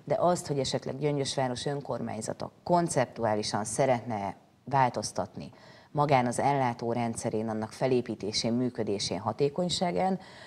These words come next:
az későbbi felelősségre vonás, áttanulmányozás és döntést igényel, de ez nincs szoros összefüggésben magával, ezzel az anyaggal, amiről most tárgyalunk. Ez majd a későbbiek során,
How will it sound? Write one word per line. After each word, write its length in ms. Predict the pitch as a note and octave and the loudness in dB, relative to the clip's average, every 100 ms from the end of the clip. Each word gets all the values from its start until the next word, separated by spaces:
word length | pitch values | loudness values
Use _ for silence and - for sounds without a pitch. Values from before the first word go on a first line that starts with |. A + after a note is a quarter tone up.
| - _ | -20 _
az 160 | - - | -8 -2
későbbi 640 | F#3+ D#3 - A#2 G#2+ F#2+ - | 2 2 4 2 2 -2 -2
felelősségre 760 | - C3+ C3+ B2+ - G#2+ A2+ | 0 2 2 0 -2 -2 -2
vonás, 440 | G2+ G2+ F#2 G2 - | -2 -2 -4 -4 -2
áttanulmányozás 960 | B2 B2 A#2+ G#2+ G#2 G2 F#2+ - G2+ - | -2 0 -4 -4 -4 -4 -4 -4 -4 -2
és 140 | G#2 | -4
döntést 460 | A#2+ G#2 F2+ F2+ - | -4 -6 -6 -8 -8
igényel, 460 | F#2 G2+ F#2 F#2 | -6 -4 -4 -4
de 280 | F#2+ G#2 F#2+ - | 0 0 -2 -2
ez 320 | D3 D3 - - - - - _ | 0 0 -2 -14 -20 -20 -20 _
nincs 240 | - C#3+ B2+ | -4 -2 0
szoros 360 | - A2+ G#2+ | 0 -2 -2
összefüggésben 920 | G2+ - F#2+ - - F2+ F#2 - D#2 A#2+ | -6 -6 -8 -10 -10 -6 -4 -4 -6 -6
magával, 400 | A#2+ A2+ G2 F#2 F2 | -8 -6 -6 -4 -6
ezzel 240 | - C2+ | -4 -4
az 140 | E2+ | -4
anyaggal, 340 | G#2 F#2+ D#2+ E2+ | -4 -6 -8 -8
amiről 300 | E2+ F#2+ F2+ | -8 -8 -8
most 240 | F2 G2+ | -8 -8
tárgyalunk. 520 | - D3 E3 C#3+ C3+ C3+ - | 0 2 2 0 -2 -6 -6
Ez 200 | C#3 C#3 | -4 -2
majd 200 | C#3+ B2 | 0 -2
a 60 | A2+ | -2
későbbiek 640 | - G2+ - F#2+ G2 G2+ | -4 -4 -2 -2 0 -2
során, 380 | - B2 A2+ G2+ | 0 0 0 0